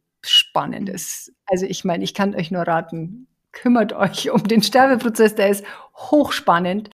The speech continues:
Speaker 1: macht richtig, richtig, äh, Interesse und ist wirklich toll, ist wie eine andere Geburt.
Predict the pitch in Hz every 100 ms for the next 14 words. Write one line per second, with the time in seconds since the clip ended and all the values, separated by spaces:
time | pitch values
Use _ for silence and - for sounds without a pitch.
0 | - 196 180 - 202 202 202 202 185 190
1 | - 196 175 - - - 190 180 185 185
2 | - 175 170 170 160 185 - 170 170 170
3 | 180 175 180 202 190 170 185 185 185 220
4 | 226